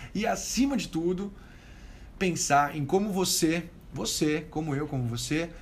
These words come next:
podemos ajudar a movimentar a economia, tá? Pensar em como movimentar a economia é essencial, essencial. Imagine se cada um de nós, se todos nós fizéssemos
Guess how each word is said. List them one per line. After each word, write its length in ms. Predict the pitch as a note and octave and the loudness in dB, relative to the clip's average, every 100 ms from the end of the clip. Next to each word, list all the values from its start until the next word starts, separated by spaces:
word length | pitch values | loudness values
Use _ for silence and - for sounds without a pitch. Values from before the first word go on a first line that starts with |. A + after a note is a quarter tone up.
| - | -8
podemos 320 | D3 D#3 F3+ | 0 2 4
ajudar 380 | F#3+ E3+ D3+ D#3+ | 2 0 2 4
a 40 | E3+ | 4
movimentar 880 | F3 E3 G3 A3+ - C#3+ D3 D3+ - - | 2 2 0 0 2 4 4 2 -4 0
a 120 | C#3+ | 2
economia, 720 | D3 D3+ D#3 D3 F3 C3+ - - - - | 2 0 2 4 4 4 0 -10 -18 -6
tá? 160 | B2 C#3 | -2 -2
Pensar 360 | F3 F3+ A3 | 0 -2 -2
em 40 | A#3 | -2
como 220 | A3 G#3 | -2 -2
movimentar 720 | G3+ G3+ F3+ F3+ C3 A#2+ D3+ | 0 -2 0 0 0 0 0
a 80 | F#3 | 0
economia 500 | C3+ B2+ A#2+ B2+ D3 | 0 -2 -2 0 0
é 40 | |
essencial, 760 | C#3+ - F#3 - G3+ C#3 B2 - | 0 -2 -4 0 2 4 2 -4
essencial. 500 | - D#3 D3 A#2+ - | -8 -6 -4 -4 -4
Imagine 580 | C#3 D#3+ D3+ A#3 B3+ D#3 - - - - | -4 -2 0 0 0 -2 -6 -16 -16 -12
se 160 | - C#3+ | -8 -2
cada 340 | G3 - F4 | 2 2 2
um 80 | E4 | 2
de 120 | D4 | 2
nós, 260 | D3 D#3 - | 2 0 -4
se 100 | F#3 | -4
todos 380 | C4 D4 E3+ | -2 -2 0
nós 340 | C#3+ C#3+ D3+ - - - - - - | 0 -2 -4 -8 -14 -16 -18 -18 -4
fizéssemos 760 | F#3 E3 F#3 F#3 F#3+ F#3 - | 0 6 6 4 0 -2 -4